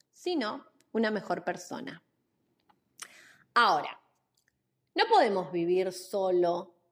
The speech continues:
de las soft skills. Los conocimientos técnicos son muy importantes porque ambas habilidades, las blandas y las duras, van de la mano. Todo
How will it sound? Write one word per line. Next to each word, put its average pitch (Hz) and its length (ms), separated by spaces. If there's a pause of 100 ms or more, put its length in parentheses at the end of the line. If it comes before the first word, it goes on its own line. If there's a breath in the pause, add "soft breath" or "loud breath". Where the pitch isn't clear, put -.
(140)
de 180 160
las 170 160
soft - 340 (100)
skills. - 680 (840 soft breath)
Los 214 120
conocimientos 294 640
técnicos 302 300
son 190 160
muy 247 640
importantes 160 1160 (220)
porque 170 540 (300)
ambas - 720 (120)
habilidades, 160 960 (420)
las 160 180
blandas 175 760 (120)
y 147 100
las 196 260
duras, 160 580 (320)
van 202 380 (240)
de 190 100
la 175 100
mano. 151 400 (1300)
Todo 294 680